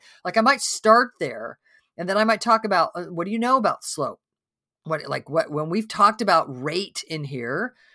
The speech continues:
what's happening between these two points? And then I might draw on an experience we've had. So if this was a frozen yogurt experience, if this was, uh, like, I go to a frozen yogurt shop and the more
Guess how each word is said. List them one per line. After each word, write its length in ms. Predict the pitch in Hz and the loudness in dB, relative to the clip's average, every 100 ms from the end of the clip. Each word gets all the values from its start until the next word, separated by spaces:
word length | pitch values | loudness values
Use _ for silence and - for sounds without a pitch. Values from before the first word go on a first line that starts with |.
| _ | _
what's 220 | 160 196 | -4 -2
happening 540 | 185 190 214 202 160 147 | -2 0 0 -2 -6 -8
between 320 | 147 160 151 | -10 -10 -8
these 140 | 143 | -8
two 120 | - 139 | -10 -10
points? 460 | - 190 120 - | -6 -6 -6 -10
And 140 | 160 160 | -8 -4
then 100 | 170 | -4
I 80 | |
might 220 | 180 202 151 | -2 -4 -6
draw 400 | 143 151 214 285 | -4 2 2 2
on 280 | 151 139 | -2 -4
an 120 | 151 151 | -8 -10
experience 500 | 143 - 185 180 - | -10 -8 -6 -6 -10
we've 140 | 151 | -6
had. 300 | 190 156 110 | -2 -2 -4
So 100 | - | -12
if 60 | 120 | -12
this 160 | 175 | -10
was 100 | 196 | -10
a 60 | 196 | -10
frozen 420 | - 220 226 220 | -2 -2 -2 -2
yogurt 400 | 220 240 226 165 | -2 -2 -2 -6
experience, 560 | 123 - 139 120 101 - | -8 -12 -10 -12 -14 -14
if 80 | 131 | -10
this 180 | 190 | -8
was, 220 | 196 165 - _ _ 151 - | -6 -8 -10 _ _ -8 -2
uh, 220 | 147 135 | 0 0
like, 160 | 143 147 | -4 -6
I 60 | |
go 100 | 139 | -6
to 80 | 147 | -6
a 60 | 139 | -6
frozen 260 | 147 143 | -8 -8
yogurt 240 | 131 139 143 | -8 -8 -6
shop 300 | - 135 127 | -4 -2 -4
and 80 | 120 | -8
the 60 | |
more 300 | 131 143 139 | -6 -6 -6